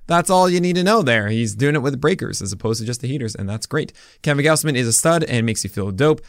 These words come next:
So is Shane McClanahan. Love them both.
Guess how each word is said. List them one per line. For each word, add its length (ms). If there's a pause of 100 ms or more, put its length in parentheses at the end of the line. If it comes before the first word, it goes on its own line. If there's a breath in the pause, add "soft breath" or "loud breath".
(120 soft breath)
So 340
is 240
Shane 280
McClanahan. 760
Love 300
them 160
both. 240